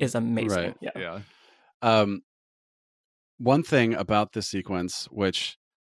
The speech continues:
Speaker 2: there's a line, there's two lines in this movie that I've always been, like, obsessed with, which is at one point when Bruce is telling Lucius, like, "I need you to do some cell phone stuff, some sonar stuff, like,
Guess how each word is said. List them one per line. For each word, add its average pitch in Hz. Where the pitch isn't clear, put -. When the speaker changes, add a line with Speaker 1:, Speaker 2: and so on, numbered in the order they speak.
Speaker 2:
there's 98
a 104
line, 98
there's 113
two 156
lines 120
in 104
this 98
movie 98
that 92
I've 92
always 95
been, 98
like, 90
obsessed 95
with, 80
which 110
is 101
at 113
one 135
point 113
when 101
Bruce 113
is 110
telling 107
Lucius, 98
like, 98
"I 175
need 165
you 123
to 127
do 139
some 131
cell 151
phone 107
stuff, 90
some 107
sonar 131
stuff, 92
like, 92